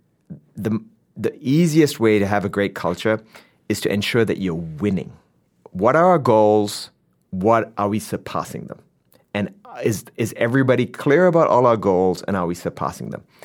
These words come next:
If you are winning as a team, if you're the All Blacks, if you're, um,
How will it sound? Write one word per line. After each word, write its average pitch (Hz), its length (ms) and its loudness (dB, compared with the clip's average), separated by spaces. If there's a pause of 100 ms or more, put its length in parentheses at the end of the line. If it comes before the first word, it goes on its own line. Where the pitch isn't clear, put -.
(480)
If 190 200 2
you 202 140 4
are 147 120 6
winning 101 640 0
as 95 160 -6
a 98 60 -2
team, 87 460 -4 (500)
if - 180 -8
you're 90 440 0
the 95 180 -6
All 90 140 -2
Blacks, - 560 -8 (480)
if 98 260 -6
you're, 92 640 -2
um, 87 420 -6